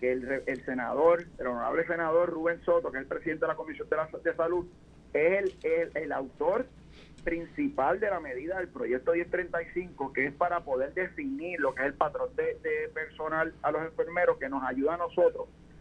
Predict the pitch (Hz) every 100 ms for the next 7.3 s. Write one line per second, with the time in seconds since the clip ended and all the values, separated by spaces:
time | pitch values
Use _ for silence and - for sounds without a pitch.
0 | - - 151 151 147 156 147 180 165 165
1 | - 180 240 302 247 175 139 135 - -
2 | - - - - - - - - 165 170
3 | 170 - 165 165 175 156 - 139 135 151
4 | 202 196 208 208 175 147 151 - 190 190
5 | 160 170 180 - 139 139 - 127 131 127
6 | 127 156 190 196 196 - - - - 147
7 | 143 165